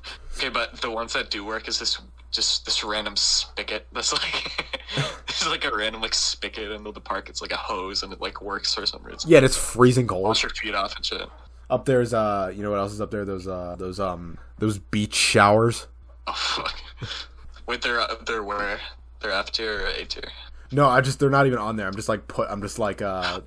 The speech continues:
Speaker 1: Oh, oh, yeah,
Speaker 2: I'm just,
Speaker 1: for
Speaker 2: like,
Speaker 1: tier
Speaker 2: stating
Speaker 1: list.
Speaker 2: facts here.
Speaker 1: I always get assaulted by them when I, like, press the button, and I always accidentally press the one that, like,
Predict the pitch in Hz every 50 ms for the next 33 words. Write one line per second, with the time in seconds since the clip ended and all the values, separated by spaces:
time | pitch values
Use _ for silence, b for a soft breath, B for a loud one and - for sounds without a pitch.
0 | - - 131 123 120 120 123 120 117 123 - 131 127 127 - 139 131 - - -
1 | - 120 113 110 107 98 - 98 95 95 92 - - 98 92 85 - - - -
2 | - - - - - 110 117 120 - - - 120 113 - - - 113 110 - -
3 | 113 110 107 107 110 110 107 104 101 98 98 95 101 110 - - - - - 107
4 | - - - 98 - 101 95 - 117 104 98 98 95 87 - - 104 104 107 107
5 | - 113 107 - 127 113 - - 107 107 - - 110 95 92 95 98 85 80 104
6 | -